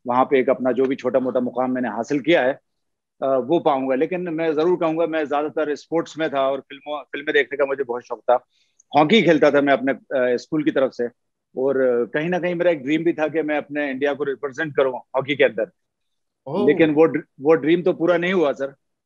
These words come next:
Speaker 1: लेकिन बोलते हैं ना, ऊपर वाले ने आपका कुछ अलग ही, आपकी स्क्रिप्ट पहले से लिखी हुई होती है,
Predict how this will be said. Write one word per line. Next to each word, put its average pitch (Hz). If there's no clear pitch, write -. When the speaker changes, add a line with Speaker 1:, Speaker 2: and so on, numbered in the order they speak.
Speaker 1:
लेकिन 147
बोलते 156
हैं 190
ना, 190
ऊपर 160
वाले 156
ने 170
आपका 156
कुछ 156
अलग 135
ही, 160
आपकी 151
स्क्रिप्ट 202
पहले 156
से 160
लिखी 151
हुई 156
होती 131
है, 127